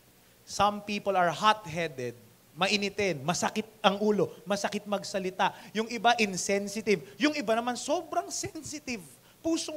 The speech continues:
mamon. Bigyan ko kayo example, one time, di ba,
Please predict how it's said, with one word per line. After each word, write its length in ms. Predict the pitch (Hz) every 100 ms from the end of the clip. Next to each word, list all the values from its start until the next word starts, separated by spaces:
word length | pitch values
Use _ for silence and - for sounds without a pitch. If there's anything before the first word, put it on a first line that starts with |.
| 285
mamon. 400 | 277 262 233 185 - _ _ -
Bigyan 240 | 220 269
ko 80 | 269
kayo 160 | 269 269
example, 540 | 254 311 285 262 247
one 240 | 240 254 247
time, 320 | 269 254 208 175
di 80 | 196
ba, 180 | 233